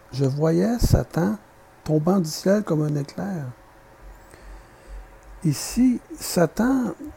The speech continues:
résidait au ciel avant la résurrection. Mais il, on, comme on voit dans l'Apocalypse, euh, Satan fut jeté du ciel parce que Christ a vaincu la mort.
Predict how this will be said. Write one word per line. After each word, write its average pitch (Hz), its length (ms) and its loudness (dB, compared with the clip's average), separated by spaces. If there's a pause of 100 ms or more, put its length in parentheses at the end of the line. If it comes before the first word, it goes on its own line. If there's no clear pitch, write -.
(120)
résidait 147 560 0
au 131 100 0
ciel 170 540 -4 (560)
avant 143 380 2
la 127 160 -2
résurrection. 117 680 -6 (1400)
Mais 139 200 2
il, 147 240 4
on, 131 160 -2
comme 135 240 -2
on 127 320 0
voit 123 180 -2
dans 143 120 -2
l'Apocalypse, 123 680 -4
euh, 120 180 -2
Satan 156 360 -2
fut - 260 -4
jeté 160 500 -2 (720)
du 170 140 4
ciel 175 480 -2 (220)
parce 135 180 -4
que - 140 -2
Christ - 340 -4 (220)
a - 20 -14 (180)
vaincu 151 420 -2
la 151 120 -2
mort. 139 320 -6